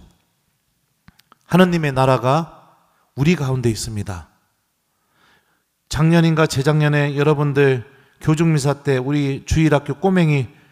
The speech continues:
두 명이 우수 평신도상 받았던 거 기억나세요? 예. 냉담하던 외할아버지, 자기 아버지 성당 가자고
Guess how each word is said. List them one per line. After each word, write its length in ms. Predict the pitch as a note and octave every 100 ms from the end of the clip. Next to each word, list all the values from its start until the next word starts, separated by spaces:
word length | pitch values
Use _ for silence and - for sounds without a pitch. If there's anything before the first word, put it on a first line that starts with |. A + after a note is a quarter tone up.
| _ _
두 120 | -
명이 340 | D#3 D#3 D3 C#3 B2+
우수 260 | D3 D3+
평신도상 680 | D3+ F3 F3+ E3 C3+ C3 C3+
받았던 380 | G#2+ C#3 C#3 C#3+
거 100 | B2+
기억나세요? 680 | - D3 C#3 C3 B2+ B2 A#2+ - _ _ _ _ _
예. 340 | C3 B2+ G#2 F2 _ _ _ _ _ _ _ _
냉담하던 760 | C#3+ D3+ D3 C#3+ C3+ C3+ B2 A2+ - _ _
외할아버지, 920 | B2 D3 C#3 C3 A#2 A2+ A2 A2 G2+ F2+ - _ -
자기 300 | - C#3 C3
아버지 640 | B2 B2+ C3+ G2 G2+ F#2 - _
성당 440 | - G3+ F#3+ E3
가자고 500 | C3+ C3 B2 F#2+ G#2